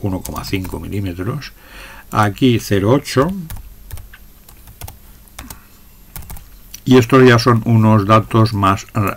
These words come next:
razonables para fabricación, eh, manual. Estamos hablando, bueno, el taladro microvía aquí no haría falta cambiarlo porque estos son taladros que se realizan con láser y en, y en manualmente no vamos a colocarlos.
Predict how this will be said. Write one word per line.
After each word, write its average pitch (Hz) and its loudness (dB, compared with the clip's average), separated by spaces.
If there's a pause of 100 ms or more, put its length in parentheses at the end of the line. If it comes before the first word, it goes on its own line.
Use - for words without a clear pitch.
razonables - -6
para 107 0
fabricación, 95 -4
eh, 87 -6
manual. 73 -10 (1080)
Estamos 113 2
hablando, 117 4
bueno, 104 -2
el 95 -8
taladro 117 4
microvía 113 2
aquí 101 0
no 98 -4
haría 98 0
falta 92 -4
cambiarlo 107 0
porque 107 -4
estos 107 -6
son 95 -6
taladros 101 -2 (480)
que 107 -4
se 104 -4
realizan 101 -2
con 98 -4
láser 120 2
y 113 2
en, 92 -6
y 101 -2
en 92 -4
manualmente 92 -4
no 92 -8
vamos 82 -10
a 80 -8
colocarlos. 82 -8